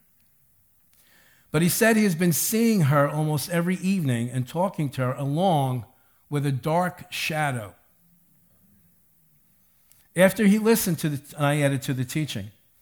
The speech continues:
he realized it wasn't her and knows the reality of not seeing her." In other words, he knows now he's not gonna see her until he passes from this life and is reunited.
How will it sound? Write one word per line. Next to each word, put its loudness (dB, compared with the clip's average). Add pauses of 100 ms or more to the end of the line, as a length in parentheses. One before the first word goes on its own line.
(320)
he 0
realized 2
it -4
wasn't -2
her -4 (680)
and 2
knows 2
the -2
reality 0 (400)
of -2
not -2
seeing -2
her." 2
In -2
other -2
words, -2
he 0
knows 0
now -2 (180)
he's 0
not -2
gonna -2
see -6
her -6 (300)
until -2
he 2
passes -4
from -10
this -10
life -12 (360)
and -6
is -4
reunited. -4